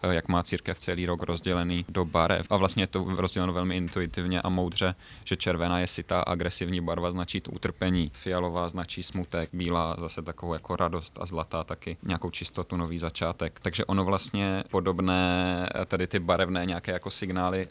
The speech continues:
nebo protože samozřejmě tyhle signály na lidi působí, tak používají třeba i politici, že politici, když jdou na nějaké jednání, tak samozřejmě volí správnou barvu kravaty, obleku. To jsou velmi zajímavé podle mě tady ty psychologické spojitosti,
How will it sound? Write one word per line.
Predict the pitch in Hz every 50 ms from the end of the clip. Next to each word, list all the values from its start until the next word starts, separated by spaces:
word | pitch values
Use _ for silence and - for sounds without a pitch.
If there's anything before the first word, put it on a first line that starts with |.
| - - -
nebo | - 98 92 85 87
protože | - 95 92 - 92 87 98 90
samozřejmě | - 90 90 92 90 90 90 90 87
tyhle | - 95 92 90 90
signály | - - 87 90 87 87 90
na | 87 90
lidi | 90 87 90 90
působí, | - - 90 - - 107 95 90 85 76 -
tak | - 107 -
používají | - 98 95 92 87 95 90
třeba | 90 - - 95 - -
i | -
politici, | - 98 87 - - - 87 - 92
že | 85 87
politici, | 80 - 85 82 82 85 - - -
když | 82 87 85
jdou | 80 82 82 82
na | 80
nějaké | 80 82 78 76 - 90 87
jednání, | 85 85 82 82 80 85 82
tak | - - 85
samozřejmě | - - 90 87 87 - 90 90 92 90
volí | - 87 85 82
správnou | - - - - 82 80 85 85
barvu | 80 82 82 80 80
kravaty, | - - - 80 80 82 - - 82
obleku. | - 85 82 85 90 - - - 85 -
To | -
jsou | - 110 104
velmi | 101 101 104 107
zajímavé | 101 104 104 107 101 104 107 98
podle | 104 98 101 98
mě | 98 98
tady | 92 101 101 101
ty | - -
psychologické | 85 - - 95 - - 101 95 92 92 - - - 98 98 95 - -
spojitosti, | - - - - 98 98 92 - - 92 - - - - 87 85 90 101 117